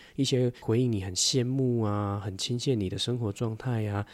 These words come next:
觉得他也想要啊的这些留言数，又会再刺激一次我们的一核，让这样子的行为不断不断不断的持续下去。所以光是谈论自己的状态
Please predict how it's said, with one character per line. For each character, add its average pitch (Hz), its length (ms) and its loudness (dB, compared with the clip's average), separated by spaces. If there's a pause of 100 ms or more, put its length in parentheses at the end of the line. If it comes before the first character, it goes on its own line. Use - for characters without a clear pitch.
(220)
觉 - 120 -2
得 110 60 2
他 120 140 -2
也 117 160 2
想 104 300 -2
要 113 200 2
啊 98 200 0
的 98 100 -2
这 113 140 -2
些 113 140 0
留 101 160 2
言 92 80 0
数， 113 180 -4
又 190 100 4
会 170 140 -2
再 139 140 -2
刺 - 320 -2
激 113 200 -2
一 95 60 0
次 - 180 -2
我 87 140 2
们 78 140 -2
的 101 40 0
一 98 220 -2
核， - 180 -10 (380)
让 147 180 4
这 160 120 0
样 151 100 2
子 113 140 -6
的 104 100 -4
行 104 280 -2
为 95 200 0 (240)
不 104 120 -2
断 120 260 -2
不 - 160 -10
断 101 200 -4
不 98 140 -10
断 107 340 -6
的 101 200 -6 (100)
持 - 180 -4
续 92 200 -8
下 - 240 -4
去。 - 280 -12 (300)
所 185 180 2
以 208 220 0
光 208 180 4
是 196 140 4
谈 123 240 0
论 147 160 4
自 139 140 -4
己 98 160 -4
的 98 160 -2
状 127 260 -2
态 120 160 0